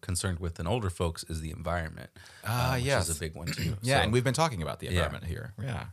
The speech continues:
Speaker 2: recently.
Speaker 1: Um, yeah. So one of the things that, that stood out to me in the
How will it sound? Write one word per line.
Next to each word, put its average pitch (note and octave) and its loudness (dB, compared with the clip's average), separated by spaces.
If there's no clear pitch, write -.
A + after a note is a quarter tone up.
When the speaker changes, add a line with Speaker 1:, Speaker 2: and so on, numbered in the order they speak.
Speaker 2:
recently. - 2
Speaker 1:
Um, E2+ 0
yeah. F2+ 2
So C3 4
one D#3 8
of F3+ 4
the D#3+ 4
things B2 2
that, G2 0
that G2+ 0
stood A2 2
out G2 4
to - -6
me F#2+ -2
in F2+ -2
the E2+ -2